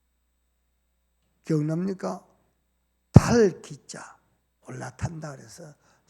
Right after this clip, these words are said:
탈기자, 소우자, 찾을 멱자, 소우자. 소 등을 타고 소를 찾으러 다녔다. 복음 만나놓고도,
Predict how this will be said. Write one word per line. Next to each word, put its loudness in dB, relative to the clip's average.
탈기자, -12
소우자, -6
찾을 -2
멱자, -4
소우자. -14
소 6
등을 -6
타고 -12
소를 -2
찾으러 -12
다녔다. -20
복음 6
만나놓고도, 2